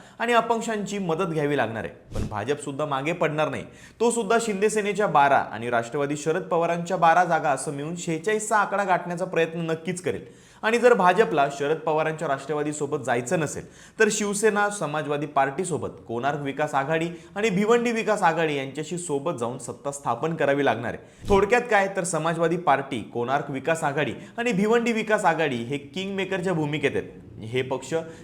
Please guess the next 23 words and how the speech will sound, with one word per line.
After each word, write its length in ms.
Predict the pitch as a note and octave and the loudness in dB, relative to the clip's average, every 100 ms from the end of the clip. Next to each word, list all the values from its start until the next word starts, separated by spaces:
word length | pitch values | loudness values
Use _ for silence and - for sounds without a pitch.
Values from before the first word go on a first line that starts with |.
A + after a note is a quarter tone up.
| - | -2
ज्यांच्या 280 | F#3+ G3+ A#3+ | -2 2 6
बाजूने 340 | G#3+ G#3 A3+ | 6 6 4
उभे 220 | A3 G#3+ | 4 6
राहतील 340 | G#3+ G3+ G#3 F#3+ | 4 2 -2 0
त्यांचा 300 | F3 F3 F#3 | 0 0 0
महापौर 360 | D3+ D3+ F3 | 2 2 2
बसणार. 360 | D#3+ C#3 - F2+ - - | 0 0 -2 -10 -12 -4
हेच 260 | C3 D#3 | -2 0
आहे 220 | D3 G#2+ C3 - | 0 0 -2 -4
छोट्या 220 | B2+ D#3+ | -4 -2
पक्षांचं 540 | - C3+ - E3 D#3 | -2 -4 -4 -4 -2
वाढतं 500 | E3 D3 C3+ - - | 2 2 2 0 -4
महत्त्व. 360 | E3 C3 C3 A#2 - - - - | -2 -4 -4 -6 -6 -16 -20 -4
आता 160 | G3+ A#3+ | 2 4
जरा 160 | A#3+ B3 | 6 6
विदर्भाकडे 600 | G3 F#3 G#3+ G#3 G#3 F#3+ | 4 2 4 2 2 0
जाऊया. 260 | C#3+ G#2+ - - - - | 2 0 -4 -12 -6 -2
अमरावतीमध्ये 680 | E3+ G#3+ G#3+ F3 G#3 G3+ G#3 | 2 6 6 4 -2 2 0
सुद्धा 280 | F#3+ C#3+ | 0 -2
काही 200 | D3 D#3 | -2 -2
वेगळं 320 | D3+ C#3+ D#3 E3+ | 0 2 2 0
चित्र 280 | E3 D#3 | -2 -2
नाहीये. 240 | C#3 G#2+ | -2 -4